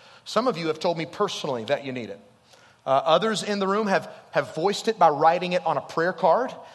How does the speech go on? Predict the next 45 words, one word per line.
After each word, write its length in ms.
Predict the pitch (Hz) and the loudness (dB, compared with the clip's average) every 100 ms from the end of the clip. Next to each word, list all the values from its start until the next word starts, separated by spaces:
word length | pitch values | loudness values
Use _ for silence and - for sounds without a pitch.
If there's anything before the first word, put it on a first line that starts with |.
| - - - | -20 -16 -8
And 160 | 160 | -6
just 200 | 160 220 | -4 -4
so 120 | - | -2
you 180 | 247 196 | -4 -2
know, 300 | 175 175 190 156 | 2 2 2 4
I 200 | 180 220 | 6 4
read 400 | 170 190 185 151 | 0 -6 -8 -10
the 40 | |
prayer 260 | - 175 165 | -4 -2 -2
requests 340 | 147 170 143 | -4 -4 -4
that 100 | 151 | -6
come 180 | 170 151 | -8 -6
in 140 | 147 | -6
every 280 | 160 151 165 | -4 -4 -6
single 300 | - 160 143 | -8 -6 -6
week, 220 | 127 98 | -8 -8
as 220 | 139 147 | -6 -6
do 140 | 139 151 | -4 -4
our 80 | 131 | -4
staff, 400 | - 170 180 180 | -2 2 2 2
as 140 | 139 | -6
do 180 | 123 139 | -8 -4
our 140 | 123 - | -4 -2
elders, 460 | 147 151 147 147 - - - - - | -2 -2 -4 -6 -10 -18 -20 -20 -10
and 80 | |
we 80 | 160 | -6
are 60 | 131 | -6
constantly 760 | - - - 170 165 180 165 151 | -8 -8 -2 -2 -4 -8 -8 -10
praying 360 | - 139 131 | -6 -6 -6
for 160 | - 135 | -10 -12
you. 240 | 120 120 - - | -14 -16 -20 -20
So 180 | - 151 | -8 -8
please 320 | 147 170 196 | -6 -8 -8
continue 400 | - 170 180 170 | -8 -8 -6 -8
to 60 | 143 | -8
take 240 | - 160 | -8 -8
advantage 440 | 147 131 156 156 135 | -6 -4 -4 -4 -6
of 120 | 143 | -6
those 160 | 139 - | -6 -6
prayer 260 | - 151 | -4 -4
cards 360 | 147 151 151 147 | 0 0 0 -2
that 100 | 143 | -2
are 120 | 139 | -2
around 400 | 139 123 135 147 | -4 -4 -4 -6
you 240 | 151 160 | -8 -10